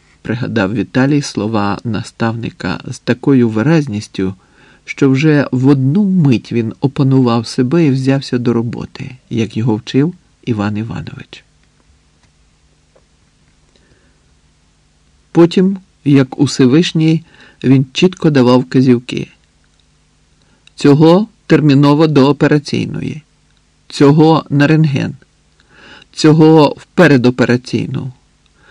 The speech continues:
цього до реанімації, цього у морг». Розділ другий.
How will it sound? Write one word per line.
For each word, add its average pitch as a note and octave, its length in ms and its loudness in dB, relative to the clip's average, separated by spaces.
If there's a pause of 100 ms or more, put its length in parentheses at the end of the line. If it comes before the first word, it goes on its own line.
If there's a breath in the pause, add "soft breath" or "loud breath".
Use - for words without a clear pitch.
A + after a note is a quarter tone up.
(300 soft breath)
цього D3 360 4
до E3 160 4
реанімації, D3 1040 -2 (560)
цього C#3 560 2 (300)
у C#3 120 -2
морг». A#2+ 480 -2 (3500)
Розділ G#3 720 0
другий. B2 640 -6